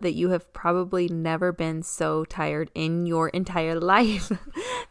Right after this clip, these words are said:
Those early weeks are so hard. I always say that week three hits the hardest because the adrenaline has worn off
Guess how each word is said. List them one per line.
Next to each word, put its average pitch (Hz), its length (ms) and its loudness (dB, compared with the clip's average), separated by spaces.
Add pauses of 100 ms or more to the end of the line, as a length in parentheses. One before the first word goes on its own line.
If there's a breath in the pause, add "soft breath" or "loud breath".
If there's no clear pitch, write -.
(120)
Those 269 400 6
early 254 280 4
weeks 254 280 -4
are 240 200 0
so 233 520 2
hard. 226 340 4
I 214 80 2
always 208 240 4
say 226 100 6
that 214 120 4
week 196 300 -2
three 190 340 4
hits 180 300 -2
the 180 100 -4
hardest 165 420 0
because 165 500 -2
the 143 240 -2
adrenaline 202 480 0
has 196 180 -2
worn 185 260 2
off 175 360 4